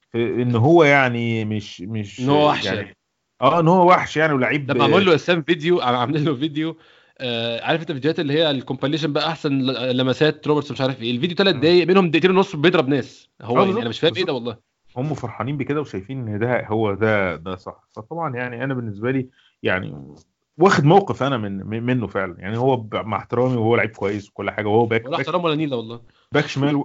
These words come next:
Speaker 1: باك شمال كويس فعلًا. بس، بس الفكره ان الموضوع سخيف يعني. فهو النهارده عمل فاول، الفاول ده شبه الفاول بتاع النهارده، واعتقد ان المفروض يا-، ياخد حتى يعني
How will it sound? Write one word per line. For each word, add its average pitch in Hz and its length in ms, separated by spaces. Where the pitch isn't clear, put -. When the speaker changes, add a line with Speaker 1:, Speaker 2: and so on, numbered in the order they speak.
Speaker 1:
باك 135 160
شمال 139 220
كويس 117 260
فعلًا. 104 220
بس، 117 200
بس 117 340
الفكره 185 360
ان 135 180
الموضوع 123 280
سخيف 127 360
يعني. 82 140
فهو 151 240
النهارده 170 360
عمل 180 200
فاول، 180 480
الفاول 170 400
ده 196 260
شبه 202 280
الفاول 175 320
بتاع 147 160
النهارده، 147 340
واعتقد 202 400
ان 226 80
المفروض 220 320
يا-، 233 200
ياخد 190 360
حتى 190 540
يعني 127 320